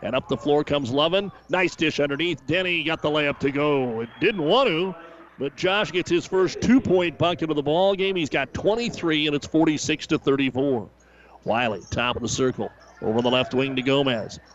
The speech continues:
Off the pick from Wiley. Dribbles around him and finds Holcomb. Deep three on the way, and nothing's going. Rebound, Onate back up. Missed another bunny, and then an over-the-back foul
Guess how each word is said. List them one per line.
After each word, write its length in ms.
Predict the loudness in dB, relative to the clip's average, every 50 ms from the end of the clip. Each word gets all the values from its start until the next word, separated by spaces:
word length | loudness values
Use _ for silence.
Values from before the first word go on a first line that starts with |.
| -16 -6
Off 220 | -2 -2 -2 0
the 80 | -2 -4
pick 260 | -2 0 0 0 0
from 200 | -2 -4 -4 -2
Wiley. 320 | 0 0 0 0 0 -2 -4
Dribbles 320 | -4 -2 -2 -2 0 0
around 260 | 0 -2 0 -2 -2
him 80 | -2 -4
and 140 | -4 -6 -2
finds 400 | -2 0 0 0 -2 -4 -4 0
Holcomb. 400 | 2 2 2 2 0 -4 -6 -4
Deep 300 | 0 0 0 0 -2 -6 -10
three 320 | -4 -2 0 2 2 2
on 200 | 2 2 2 2
the 80 | 2 2
way, 320 | 2 2 2 2 2 0
and 100 | 0 -2
nothing's 340 | -2 -4 -4 -4 -6 -6 -2
going. 360 | -2 0 2 2 0 0 0
Rebound, 400 | 0 0 2 2 2 0 2 2
Onate 420 | 2 2 2 2 0 0 -2 -2 -4
back 320 | -4 -4 -4 -4 -4 -2
up. 180 | -2 -2 -2 -4 -10
Missed 300 | -10 -8 -8 -8 -6 -4
another 260 | -2 0 2 2 2
bunny, 380 | 2 2 0 0 0 -2 -2 -2
and 80 | -2 -2
then 80 | -2
an 100 | -2 0
over-the-back 540 | 0 0 2 0 0 0 0 0 0 -2 -4
foul 420 | -2 0 2 2 4 2 2 0